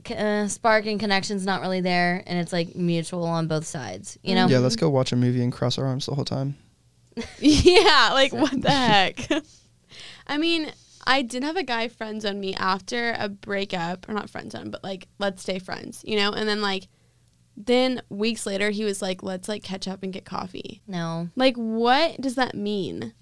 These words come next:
Speaker 2: Like, why is he saying that?
Speaker 3: Uh, he was definitely saying that because he cut you off, and guys', uh, reactions to, like, their decisions are a little bit delayed. So he said that, um, because he wasn't feeling it at the moment.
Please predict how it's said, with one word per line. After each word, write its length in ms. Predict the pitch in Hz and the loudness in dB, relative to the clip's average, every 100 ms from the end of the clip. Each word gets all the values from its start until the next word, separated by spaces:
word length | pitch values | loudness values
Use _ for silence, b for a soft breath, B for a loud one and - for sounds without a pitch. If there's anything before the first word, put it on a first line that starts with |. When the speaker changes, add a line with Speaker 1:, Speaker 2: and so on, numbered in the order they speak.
| - | -6
Speaker 2:
Like, 120 | 240 | -4
why 200 | 233 233 | 0 2
is 100 | 240 | 2
he 60 | 247 | -2
saying 340 | 233 208 208 | -6 -6 -6
that? 200 | - - - _ - | -10 -14 -20 _ 6
Speaker 3:
Uh, 300 | 143 143 139 | 10 10 8
he 580 | 147 - 180 190 196 | 2 -2 2 4 4
was 240 | 175 135 120 | 4 4 0
definitely 680 | - 135 135 143 131 131 131 | 0 2 2 2 0 2 2
saying 400 | - 131 127 127 | 2 2 0 2
that 220 | 131 127 | 0 -2
because 280 | 127 123 127 | -2 -2 -2
he 80 | |
cut 260 | 127 135 - | 2 0 2
you 120 | 131 | 0
off, 300 | 127 127 127 _ b b b b - | 2 0 -2 _ b b b b 2
and 360 | 127 123 123 | 4 4 4
guys', 500 | 135 135 139 135 - - _ - | 4 6 6 4 0 -6 _ -4
uh, 180 | 127 123 | 0 0
reactions 720 | 127 117 104 117 131 127 131 | 0 0 -2 -2 -2 0 -2
to, 100 | - | -2
like, 200 | 127 127 | -2 -2
their 140 | - 127 | -2 0
decisions 580 | 131 - 131 131 127 - | 2 0 0 0 0 0
are 120 | 127 | 0
a 40 | |
little 140 | 127 127 | 0 0
bit 120 | 123 | -2
delayed. 540 | 120 123 123 127 147 _ _ _ _ | -2 0 0 -2 -4 _ _ _ _
So 220 | - 131 | -2 0
he 100 | 123 | 2
said 300 | 120 135 139 | 2 2 2
that, 360 | 139 135 135 - | 2 2 0 0
um, 340 | 123 123 123 | 0 2 2
because 260 | 123 123 123 | 0 0 -2
he 40 | |
wasn't 220 | 123 120 113 | 0 -2 -2
feeling 240 | 131 127 | -2 0
it 40 | 127 | -2
at 100 | 123 | 0
the 80 | 127 | 0
moment. 520 | 127 127 127 123 | 2 2 2 0